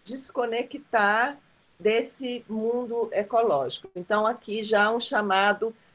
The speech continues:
de cara para nos engajarmos com as causas ambientais e, e conosco mesmo, porque a gente nunca pode esquecer que nós estamos o tempo inteiro falando de metáforas.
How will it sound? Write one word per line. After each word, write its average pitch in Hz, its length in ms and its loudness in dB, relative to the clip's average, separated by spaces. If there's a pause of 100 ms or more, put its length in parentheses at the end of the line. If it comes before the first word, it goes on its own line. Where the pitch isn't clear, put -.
(180)
de 214 220 -6
cara 214 680 4
para 196 840 2 (500)
nos 202 220 -2
engajarmos 208 1080 -2 (360)
com 262 80 -6
as 277 220 -6
causas 208 400 -2
ambientais 196 1200 -4
e, 170 640 -8 (1500)
e 240 100 -4
conosco 254 760 0
mesmo, 190 640 0
porque 202 380 -4
a 202 60 2
gente 208 300 -6
nunca 240 220 -2
pode 202 320 4
esquecer 202 600 -2
que - 120 -10
nós 196 260 0
estamos 190 360 -2
o 190 60 -2
tempo 254 440 -2
inteiro 202 680 2 (460)
falando 254 560 4
de 262 120 -8
metáforas. 196 1000 0